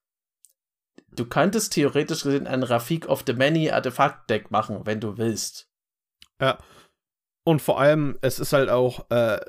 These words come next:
Speaker 2: sehr identisch. Ich find's krass, weil ich nämlich gerade jetzt auf E D H Track mal die Farben angeschaut habe, wo tatsächlich viele Artefakt-Decks sind.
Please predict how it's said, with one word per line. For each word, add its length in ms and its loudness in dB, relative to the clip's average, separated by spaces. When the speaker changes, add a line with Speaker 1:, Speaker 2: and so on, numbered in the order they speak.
Speaker 2:
sehr 640 0
identisch. 400 0
Ich 140 -8
find's 180 0
krass, 380 0
weil 120 2
ich 220 -6
nämlich 220 0
gerade 240 2
jetzt 120 0
auf 160 -2
E 60 0
D 160 2
H 140 0
Track 200 -2
mal 120 0
die 80 -4
Farben 760 0
angeschaut 340 -4
habe, 260 -2
wo 180 2
tatsächlich 500 -4
viele 240 0
Artefakt-Decks 800 -6
sind. 260 -8